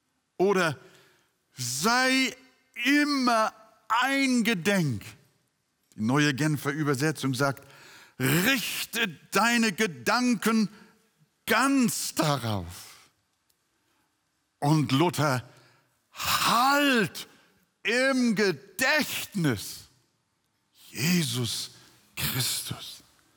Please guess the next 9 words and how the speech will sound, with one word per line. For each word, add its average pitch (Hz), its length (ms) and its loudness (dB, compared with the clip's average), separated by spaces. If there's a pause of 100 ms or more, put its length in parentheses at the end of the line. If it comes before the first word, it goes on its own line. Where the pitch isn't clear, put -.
(360)
Halte 202 560 2
es 175 300 -4 (460)
im 175 200 2
Fokus. - 1160 -2 (1200)
Bewahre 233 840 2
es 151 160 -2
dir 220 200 0
im 220 120 2
Herzen. 202 840 -2